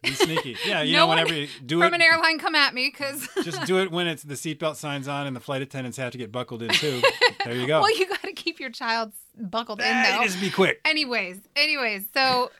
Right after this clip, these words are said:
Speaker 2: just be aware that they don't want you to change diapers on the seats. But for us, like,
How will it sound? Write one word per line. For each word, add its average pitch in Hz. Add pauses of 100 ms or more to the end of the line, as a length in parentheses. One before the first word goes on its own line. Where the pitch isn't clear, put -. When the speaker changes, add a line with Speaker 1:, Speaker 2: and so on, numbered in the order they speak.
(140)
Speaker 2:
just 269
be 294
aware 254
that 226
they 233
don't 220
want 202
you 220
to 233
change 208
diapers 196
on 196
the 214
seats. -
But -
for -
us, 233
like, 214